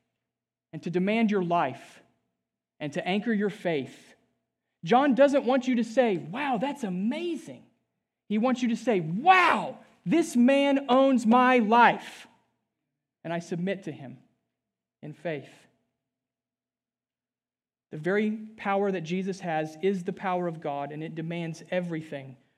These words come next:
from you and me. And that takes us right into the third and final aspect of the Son's identity, and this is where the application becomes the clearest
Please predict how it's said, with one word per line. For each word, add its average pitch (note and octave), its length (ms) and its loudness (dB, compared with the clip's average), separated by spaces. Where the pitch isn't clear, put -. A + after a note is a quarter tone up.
from D#3+ 200 -4
you D3+ 160 -6
and C#3+ 120 -8
me. A#2+ 260 -14
And D#3 120 -6
that F3+ 140 -2
takes F3 260 -6
us F3 140 -8
right F3 320 -2
into F3 260 -4
the D#3+ 160 -4
third E3 520 -2
and D#3 200 -10
final E3 420 -4
aspect D#3+ 640 -6
of D#3+ 140 -4
the D#3+ 80 -6
Son's E3+ 340 -8
identity, D#3+ 680 -6
and D3 220 -10
this F3 260 -8
is F3 120 -6
where F3 180 -2
the D#3+ 140 -6
application E3+ 640 -6
becomes D#3+ 360 -8
the D3+ 100 -8
clearest D#3+ 600 -6